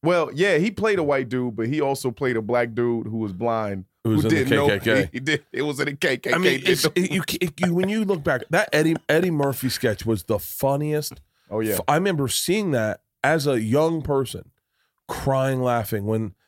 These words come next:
Speaker 2: the black guy gets off the bus and then they start partying.
Speaker 1: Yeah.
Speaker 2: Yeah. Like, it's fucking brilliant.
Speaker 1: Yeah.
Speaker 2: I, I, I don't know. I have a weird litmus for what offends me. Like, I don't get offended very easy, but, but I'm meaning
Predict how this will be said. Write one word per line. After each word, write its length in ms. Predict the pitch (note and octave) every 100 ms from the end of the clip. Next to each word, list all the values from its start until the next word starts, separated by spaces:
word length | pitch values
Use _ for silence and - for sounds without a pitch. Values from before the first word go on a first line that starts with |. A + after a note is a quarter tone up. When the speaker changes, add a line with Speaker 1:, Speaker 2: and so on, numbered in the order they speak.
| _
Speaker 2:
the 60 | G#2+
black 220 | B2 A#2+
guy 140 | C#3
gets 200 | B2 B2+ B2
off 140 | A#2+
the 100 | A#2
bus 360 | A2+ A#2+ C3+ C3
and 120 | C3
then 80 | A#2+
they 100 | A#2+
start 260 | B2+ -
partying. 520 | - A#2+ B2 C#3 D3 B2+
Speaker 1:
Yeah. 220 | C3 G#2+
Speaker 2:
Yeah. 640 | B3 E4 E4+ D#4 C#4+ A3+
Like, 260 | D#3 C#3+ - _ _ _ D#3+
it's 220 | E3 D#3
fucking 760 | - - D#3+ C3 D#3 D3+ C#3+ A2
brilliant. 580 | G#2+ B2 D3 C3 F2+ - _
Speaker 1:
Yeah. 240 | G#2+ G#2 D#2+ _
Speaker 2:
I, 200 | C3+ D#3 D3+ -
I, 180 | F#3+ - _ - - _ _ _ _ -
I 40 |
don't 100 | D#3+
know. 140 | D3 B2+
I 120 | F3
have 140 | A#3
a 60 | B2+
weird 380 | A2+ C#3+ C#3+ A#2+
litmus 380 | C3+ B2+ B2
for 140 | - G#2+
what 160 | G#2
offends 480 | G2+ - G#2 G#2+ B2+
me. 120 | D3
Like, 180 | D3 -
I 40 | C#3+
don't 120 | D#3
get 100 | C#3+
offended 520 | G2+ - A2 A2+ G#2
very 200 | G2+ G2
easy, 280 | E2 G#2+ A#2+ -
but, 160 | D3+ E3
but 120 | F3+
I'm 60 |
meaning 340 | F#3 F#3 E3+